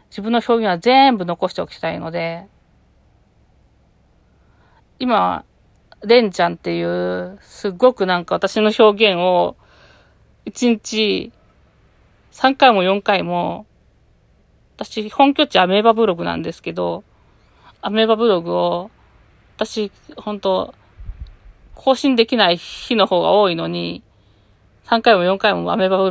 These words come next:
ブログ見てるっていう、奇特な子がいて、<laughs> その子には負けるかもしれないけど、自分の表現がすごく好きで、私ももう、アメーバブログを、たまにだけど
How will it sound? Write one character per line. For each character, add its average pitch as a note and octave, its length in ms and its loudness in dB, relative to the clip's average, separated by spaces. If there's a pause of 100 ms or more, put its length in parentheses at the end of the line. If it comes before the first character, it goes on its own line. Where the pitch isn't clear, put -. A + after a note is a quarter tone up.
ブ F3+ 220 -4
ロ F3 120 2
グ E3 100 -8
見 F#3 120 -4
て E3 100 -2
る D#3+ 100 -8
っ - 20 -10
て - 200 -14
い E3+ 120 -2
う、 F#3+ 300 2 (360)
奇 - 80 -20
特 G#3+ 220 0
な G#3 100 4
子 G#3+ 100 0
が F3 140 4
い E3 80 -2
て、 E3+ 360 -6 (840)
<laughs> D4+ 540 -6 (2250)
そ C#4+ 140 0
の D4+ 100 4
子 B3+ 140 4
に D4+ 80 4
は B3 120 6
負 F#3+ 140 0
け G3+ 100 -2
る G#3 60 -4
か F#3+ 100 -2
も F3 120 -4
し F#3 80 -6
れ F3+ 80 -2
な F3+ 140 -4
い E3 60 -10
け F3 120 -12
ど、 F3+ 140 -4
自 F3 160 -6
分 G3+ 80 -2
の A3 160 0
表 A3+ 220 4
現 G#3 60 -4
が F3 80 -6
す - 140 -12
ご G#3 100 -4
く F3 120 -12
好 - 60 -14
き - 140 -18
で、 F3 160 -2
私 F3 300 -6
も A3+ 160 -2
も A#3 320 0 (960)
う、 G3+ 40 -4
ア - 20 -2
メ G#3 100 4
ー G#3+ 80 2
バ G#3+ 100 6
ブ G#3+ 140 -4
ロ G3 120 2
グ E3+ 160 -4
を、 E3+ 380 -2 (400)
た G#3+ 140 0
ま A3+ 240 4
に A3+ 100 -4
だ F3 140 -2
け F3 100 -6
ど F3 380 -2